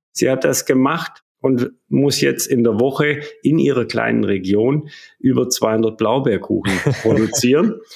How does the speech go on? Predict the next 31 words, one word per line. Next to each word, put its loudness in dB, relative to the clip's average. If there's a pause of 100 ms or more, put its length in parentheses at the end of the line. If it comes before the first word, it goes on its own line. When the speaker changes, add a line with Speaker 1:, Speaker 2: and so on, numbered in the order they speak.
(160)
Speaker 1:
und 0
hat -2
so, 2
es -4
ke-, -2
kennt 0
man 2
ja 0
vielleicht, -4
wenn 0
man 0
mal 0
in -2
der 0
Schweiz -4
war, -2
so -2
die -6
Engadiner -2
Nusstorte, -2
die -4
hat -4
den 0
Status -4
in 0
ihrer 0
Region -2
einfach -4
erreicht. -6
Das -4
ist -6